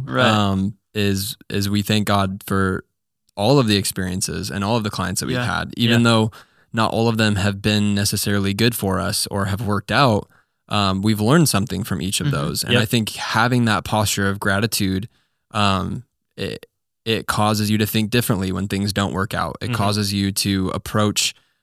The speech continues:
Speaker 2: clients differently. Um, and it really, yeah, it bleeds into all these other ones, but I think it's ultimately for our health.
Speaker 1: Yeah.
Speaker 2: Um, and just, yeah, staying sane.
Speaker 1: Yep. Yeah, there's a lot of people that do what we do. And there's a lot of,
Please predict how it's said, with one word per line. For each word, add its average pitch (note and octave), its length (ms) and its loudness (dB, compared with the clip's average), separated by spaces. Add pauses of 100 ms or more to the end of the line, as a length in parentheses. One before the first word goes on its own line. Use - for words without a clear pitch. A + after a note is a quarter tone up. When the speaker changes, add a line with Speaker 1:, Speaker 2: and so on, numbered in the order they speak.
(120)
Speaker 2:
clients G2 440 0
differently. D#2 680 -6
Um, F#2+ 540 -4 (420)
and F#2 220 -2
it E2+ 100 -4
really, G#2 340 2
yeah, F#2+ 280 0
it F#2+ 100 -2
bleeds G#2+ 280 0
into G2 200 2
all A2+ 200 4
these G#2 160 0
other G2 160 0
ones, F2+ 180 -4
but F#2 120 -4
I - 20 -2
think B2+ 180 2
it's - 120 -6
ultimately F#2+ 420 -2
for - 240 -6
our G2 160 0
health. F#2 420 -6 (140)
Speaker 1:
Yeah. G2+ 300 0
Speaker 2:
Um, F2 240 -8 (720)
and F2+ 340 -6 (140)
just, - 240 -4
yeah, E2+ 240 -6
staying F2+ 380 -4
sane. F2+ 420 -6 (580)
Speaker 1:
Yep. B2 220 -4 (800)
Yeah, C#3 140 4
there's B2+ 200 0
a D3 60 -2
lot B2 240 4
of A#2 80 -4
people C3 320 -2
that C3 160 -2
do C3+ 200 -2
what C3+ 160 -2
we C#3 140 -2
do. D3 320 0 (380)
And B2+ 100 -6
there's A#2+ 180 -2
a B2 80 -4
lot A#2 280 0
of, A2 420 -4